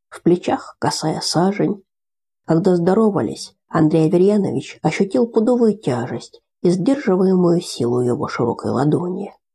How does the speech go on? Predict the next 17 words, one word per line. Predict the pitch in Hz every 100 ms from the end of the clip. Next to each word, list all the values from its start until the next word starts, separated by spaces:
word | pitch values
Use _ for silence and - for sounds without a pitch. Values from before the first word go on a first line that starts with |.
| _ _ _ _ _ _ _ _ -
И | 330
лицо | 269 - 247
у | 240
Кушелевича | - - 147 123 117 -
было | 123 135 120
широкое, | - 104 139 202 - 139 151 -
с | -
крутым | - 135 139 131
лбом, | 110 117 160 196 - _ _ _ _ _
с | 175
белесыми | 175 214 254 - 170
бровями, | 120 127 123 165 202 175 175 - _ _ _
со | - 190
светло-серыми, | 226 254 240 240 - 262 180 135 135 - -
широко | - 185 220 -
расставленными | - - 123 117 113 107
глазами – | 110 113 127 160 220 185 180 190